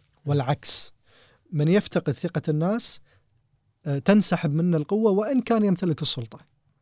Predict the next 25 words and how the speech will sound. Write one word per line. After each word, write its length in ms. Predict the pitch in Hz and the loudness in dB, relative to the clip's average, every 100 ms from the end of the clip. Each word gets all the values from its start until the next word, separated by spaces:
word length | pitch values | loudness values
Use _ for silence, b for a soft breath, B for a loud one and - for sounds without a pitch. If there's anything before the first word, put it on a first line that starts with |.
| _ _ _ _ _ _ _ - _ | _ _ _ _ _ _ _ -20 _
ثقة 240 | 190 190 - | -2 0 -2
الناس 480 | 131 165 147 - 160 | -2 0 0 0 2
هي 140 | 160 | 2
المحرك، 560 | 131 123 139 151 131 - | 0 -2 -2 -2 -2 -2
هي 140 | 165 160 | 2 2
الوقود 600 | 143 143 202 175 127 - - - | 2 0 2 2 2 -6 -14 -6
الرئيسي 720 | 135 131 185 190 - 196 214 b b b 160 | -4 -2 -2 0 0 -2 -4 b b b -6
لأي 280 | 165 196 | 0 0
شخص 400 | - 214 - - - | 0 -2 -4 -8 -6
ولأي 340 | 165 156 151 | -4 -4 -4
سلطة. 320 | 127 - - - _ _ _ _ _ - | -8 -10 -16 -20 _ _ _ _ _ -4
إذا 140 | 175 165 | 0 0
امتلكت 540 | 123 160 170 - 170 | 0 0 -2 -4 -6
ثقة 160 | 156 135 | -6 -4
الناس 280 | 147 185 202 | -4 -2 -4
تت-، 280 | 160 - - | -6 -6 -6
تستطيع 360 | 147 - 156 170 | -6 -4 -2 0
قيادة 420 | - 156 170 151 160 | 0 0 0 0 0
بلد 280 | 190 220 b b | 0 0 b b
حتى 260 | - 190 180 | -6 0 0
بدون 200 | 147 151 | 2 0
قوانين، 380 | 135 113 156 175 _ _ _ b _ | -2 -4 -8 -14 _ _ _ b _
حتى 380 | - 220 220 262 | -4 -2 0 2
بكسر 360 | 190 175 - 127 | 2 2 0 -2
القوانين، 400 | - - - | -10 -14 -18